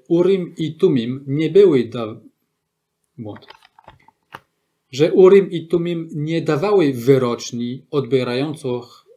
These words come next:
wolność Izraelitów. Potrzebna była interpretacja niewiążąca dla pytającego. Umim i Tumim stawiają mimo wszystko arcykapłana w roli proroka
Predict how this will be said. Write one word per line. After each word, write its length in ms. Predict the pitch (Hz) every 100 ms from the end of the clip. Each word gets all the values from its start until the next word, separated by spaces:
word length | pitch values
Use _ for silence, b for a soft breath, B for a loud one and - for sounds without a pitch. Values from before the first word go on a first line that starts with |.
| -
wolność 760 | 110 165 175 101 92 - - -
Izraelitów. 960 | 113 120 110 101 98 95 101 - _ _ _ _ _ _
Potrzebna 360 | 156 156 185 135
była 240 | 113 110 165
interpretacja 1040 | 151 131 113 110 104 151 165 - 107 135 _ _ _
niewiążąca 1000 | 131 135 156 123 120 110 131 170 - 107
dla 280 | 113 104 95
pytającego. 760 | - 104 95 92 92 117 92 - _ _ _ _ _ _ _ _ _ _
Umim 320 | 151 170 165
i 140 | 160 135
Tumim 380 | 147 107 131
stawiają 460 | 147 - 104 104 139
mimo 240 | 135 120
wszystko 480 | 113 - - - 139 -
arcykapłana 880 | 131 - 135 156 156 110 110 123
w 60 | 107
roli 420 | 123 123 139 - _
proroka 800 | 123 160 139 104 - 98 104